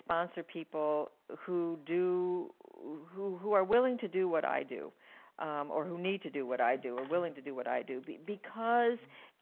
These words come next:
I have found that it has worked so well for me,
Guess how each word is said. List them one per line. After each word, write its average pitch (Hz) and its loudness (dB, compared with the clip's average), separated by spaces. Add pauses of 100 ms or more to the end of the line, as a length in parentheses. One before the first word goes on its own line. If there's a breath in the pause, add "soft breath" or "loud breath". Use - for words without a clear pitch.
I 196 4
have 190 -2 (100)
found 180 2
that 170 4
it 170 4
has 165 -2
worked 185 2 (140)
so 202 4
well 185 4
for 240 -4
me, 247 -2